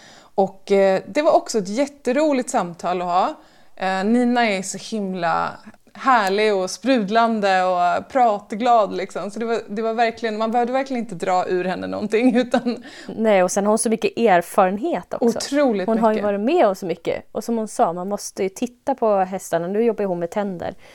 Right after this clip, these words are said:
Speaker 1: Mm.
Speaker 2: Eh, man måste öppna munnarna för att lära sig.
Speaker 1: Och hon har också verkligen tagit ansvar för sin egen kunskap. Hon konstaterar att det är inte, ehm,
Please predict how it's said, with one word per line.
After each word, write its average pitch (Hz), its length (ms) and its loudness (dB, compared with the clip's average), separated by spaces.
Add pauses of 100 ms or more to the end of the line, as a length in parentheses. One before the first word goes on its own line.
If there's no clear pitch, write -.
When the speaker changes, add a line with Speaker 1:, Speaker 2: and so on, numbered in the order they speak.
(320)
Speaker 1:
Mm. 233 160 -2
Speaker 2:
Eh, 190 60 -4
man 202 100 -4
måste 220 240 -2
öppna 233 320 0
munnarna 175 500 -2
för 175 200 -4
att 170 280 -4
lära 180 300 -4
sig. - 280 -8 (220)
Speaker 1:
Och 262 100 2
hon 294 340 4
har 294 160 2
också 285 400 2 (200)
verkligen 214 520 0
tagit 196 260 -6
ansvar 202 760 0
för 170 520 0
sin 175 220 -6
egen 170 320 -6
kunskap. 175 600 -4
Hon 214 140 -4
konstaterar 208 760 -2
att - 320 -4 (440)
det 196 120 0
är 220 180 4
inte, 208 520 2 (640)
ehm, 180 680 -6